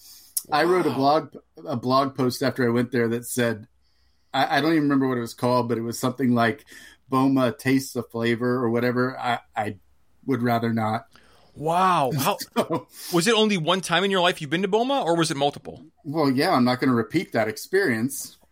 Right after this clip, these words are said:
Speaker 1: for that kind of money.
Speaker 2: That's like a, a shot, um, 'cause everyone has had great exper-,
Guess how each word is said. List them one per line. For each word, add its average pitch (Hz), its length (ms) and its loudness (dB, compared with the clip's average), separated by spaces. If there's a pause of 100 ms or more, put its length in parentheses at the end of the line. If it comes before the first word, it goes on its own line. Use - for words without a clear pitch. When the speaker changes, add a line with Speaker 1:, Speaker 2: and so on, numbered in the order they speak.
(160)
Speaker 1:
for 139 120 -2
that 127 240 0
kind 127 180 0
of 107 60 -4
money. 123 300 0 (220)
Speaker 2:
That's 208 280 0
like 185 180 0
a, 139 260 2
a 135 100 0
shot, 202 480 0
um, 139 200 -2
'cause - 240 -2
everyone 196 380 2
has 165 220 -2
had 170 200 0
great 143 200 0
exper-, - 280 -4